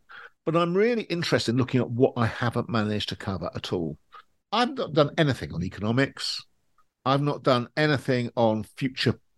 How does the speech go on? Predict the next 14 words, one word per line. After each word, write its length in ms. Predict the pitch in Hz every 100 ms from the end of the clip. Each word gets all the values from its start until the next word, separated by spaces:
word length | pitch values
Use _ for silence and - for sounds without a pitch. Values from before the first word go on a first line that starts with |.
| - -
complex 460 | - 117 113 - -
policy 600 | 120 113 110 113 104 101
on 120 | 110
areas 260 | 117 110 101
like 200 | 107 -
education. 1080 | 117 104 - 143 135 127 - 135 123 120 - - - _ _ _ - - -
Why? 380 | 135 175 302 247 - _ _ _ _ _ _ _ _ _ -
No 140 | 123 127
one 100 | 143
will 60 |
read 200 | 170 220
it, 180 | - - _ _ _ _ _ _ _ _ -
I 40 | -
think. 400 | 104 147 -